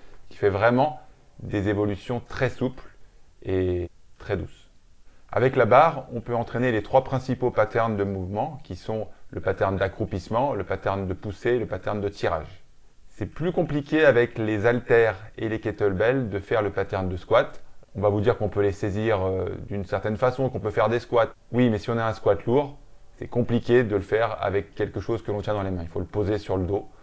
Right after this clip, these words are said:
ou le poser sur les clavicules en, en front squat. Donc qu'on le veuille ou non, euh, avec la barre, on peut faire presque tous les patterns de mouvement et surtout, on n'a aucun problème pour faire le pattern de squat. Donc je résume, la barre olympique,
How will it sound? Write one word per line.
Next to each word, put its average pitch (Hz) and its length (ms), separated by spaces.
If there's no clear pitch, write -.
ou 104 80
le 92 40
poser 104 360
sur 107 100
les 101 140
clavicules 101 500
en, 95 160
en 98 80
front 104 240
squat. - 240
Donc 101 140
qu'on 120 100
le 120 80
veuille 123 160
ou 110 80
non, 135 320
euh, 92 100
avec 107 260
la 92 140
barre, 104 420
on 95 60
peut 92 140
faire 92 260
presque 127 400
tous 123 140
les 110 100
patterns 104 400
de 98 80
mouvement 98 540
et 120 80
surtout, 113 480
on 104 60
n'a 98 160
aucun 110 240
problème 104 400
pour 92 140
faire 101 160
le 98 100
pattern 98 420
de 92 80
squat. - 280
Donc 117 160
je 117 100
résume, 123 480
la 107 200
barre 113 400
olympique, 113 720